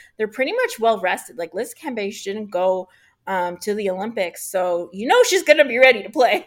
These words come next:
<laughs> especially after all the stuff that came out against her. So you know she's gonna come and try to, like,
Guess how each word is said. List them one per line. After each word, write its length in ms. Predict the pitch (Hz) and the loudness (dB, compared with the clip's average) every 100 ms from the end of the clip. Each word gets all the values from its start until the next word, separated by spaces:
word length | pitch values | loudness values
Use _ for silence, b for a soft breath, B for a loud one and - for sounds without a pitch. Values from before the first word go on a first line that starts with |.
| - | -10
<laughs> 120 | 392 | 0
especially 520 | 285 277 - 370 370 | 0 4 4 4 0
after 460 | 247 381 - 254 254 B B _ | 2 0 2 0 0 B B _
all 160 | 226 233 | 6 6
the 100 | - | 4
stuff 360 | - 220 214 | 4 2 4
that 180 | 214 202 | 0 -2
came 240 | - 220 | -6 -4
out 320 | 208 196 190 - 196 | -2 -4 -6 -6 -6
against 480 | 202 196 196 202 | -2 -2 -2 -4
her. 260 | 254 180 175 | -2 -2 -2
So 260 | - 185 180 | -4 -4 -4
you 200 | 180 294 | -2 2
know 140 | 381 | 2
she's 220 | - 285 | 2 -2
gonna 180 | 247 226 | 0 -2
come 300 | 277 226 220 | 2 2 2
and 200 | 220 208 - - | -2 -4 -10 -14
try 300 | - 208 202 | -2 2 4
to, 160 | 196 | 2
like, 400 | 190 185 180 _ | 2 -2 -4 _